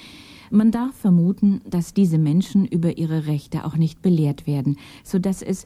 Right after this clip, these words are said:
so gut wie keine gerichtlichen Entscheidungen gibt. Eine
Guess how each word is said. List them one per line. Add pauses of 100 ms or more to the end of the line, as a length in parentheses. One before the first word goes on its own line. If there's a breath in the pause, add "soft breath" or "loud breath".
(160 soft breath)
so
gut
wie
keine
gerichtlichen
Entscheidungen
gibt. (220)
Eine